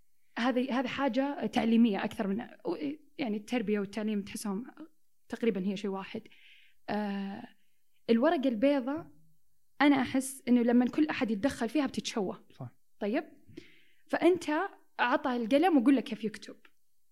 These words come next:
Speaker 1: خليه هو يكتب، خليه يرسم. هي هذه الفكرة. فلمن هو تعطيه أدوات التفكير، منك، بإنك تسولف معه، تناقشه، تسمع رايه.
Speaker 2: مم.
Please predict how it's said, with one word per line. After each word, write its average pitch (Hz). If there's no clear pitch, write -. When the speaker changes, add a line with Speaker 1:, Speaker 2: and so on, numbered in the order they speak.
Speaker 1:
خليه 392
هو 359
يكتب، 370
خليه 320
يرسم. 277
هي 330
هذه 269
الفكرة. 233
فلمن 269
هو 311
تعطيه 226
أدوات 233
التفكير، -
منك، 233
بإنك 233
تسولف 262
معه، 202
تناقشه، 240
تسمع 320
رايه. 254
Speaker 2:
مم. 127